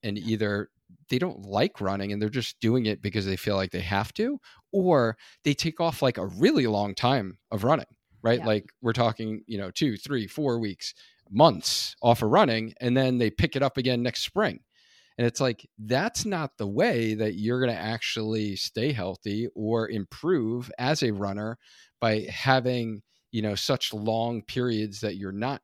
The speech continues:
Speaker 1: actually running. So this does add that variety without, you know, getting you burnt out,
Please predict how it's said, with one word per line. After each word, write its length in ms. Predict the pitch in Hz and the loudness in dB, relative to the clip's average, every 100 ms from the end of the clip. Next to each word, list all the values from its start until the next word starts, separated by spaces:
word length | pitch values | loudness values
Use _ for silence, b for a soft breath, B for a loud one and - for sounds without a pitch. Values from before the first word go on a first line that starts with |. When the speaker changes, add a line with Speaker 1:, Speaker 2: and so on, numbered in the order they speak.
| - | -8
Speaker 1:
actually 380 | 98 - 98 92 | -8 -6 -4 -2
running. 380 | 92 92 92 - B B B - | -2 -4 -6 -14 B B B 0
So 280 | - 117 117 | 6 6 4
this 240 | 131 135 - | 0 0 4
does 360 | 165 165 147 156 | 6 6 4 2
add 200 | 143 135 | 2 4
that 160 | 131 113 | 4 0
variety 560 | 113 107 107 123 151 156 | 0 2 4 4 2 2
without, 560 | 113 110 110 113 107 - _ _ - | 0 2 4 4 0 -6 _ _ -6
you 100 | 110 | -2
know, 180 | 101 98 | -2 -2
getting 320 | 110 113 107 | 0 0 0
you 120 | 104 | -4
burnt 300 | 95 104 95 | -2 -2 -2
out, 200 | 95 76 | -4 -6